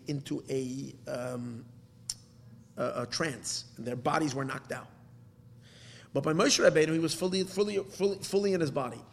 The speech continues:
when he had, why? He says, "Ki Akloyin Shel Mesiris Nefesh." When we say a, a nitzutz is, is, is kiloyin, it's expiring, is only because it feels, it feels disconnected in the body.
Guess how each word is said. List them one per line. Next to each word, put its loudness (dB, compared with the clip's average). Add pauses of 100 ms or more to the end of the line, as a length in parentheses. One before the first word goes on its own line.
when -6
he -4
had, -4 (220)
why? -10 (760)
He -8
says, 0
"Ki 0
Akloyin 2
Shel -2
Mesiris -2
Nefesh." -6
When -2
we -2
say -4
a, -2
a -4
nitzutz -4
is, -8 (180)
is, -6 (340)
is -2
kiloyin, 2
it's -4
expiring, 0
is -4 (400)
only -2
because -4 (680)
it -6
feels, 2 (600)
it -4
feels -2
disconnected -4
in -10
the -8
body. -12